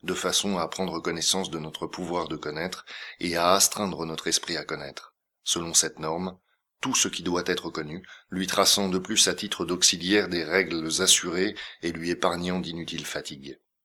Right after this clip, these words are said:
De là ressort que la méthode n'est pas autre chose que la connaissance réflexive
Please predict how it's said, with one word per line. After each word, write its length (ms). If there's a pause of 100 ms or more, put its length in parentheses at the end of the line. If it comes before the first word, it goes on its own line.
(640)
De 100
là 200
ressort 480
que 100
la 120
méthode 520
n'est 160
pas 280
autre 260
chose 300
que 80
la 100
connaissance 500
réflexive 760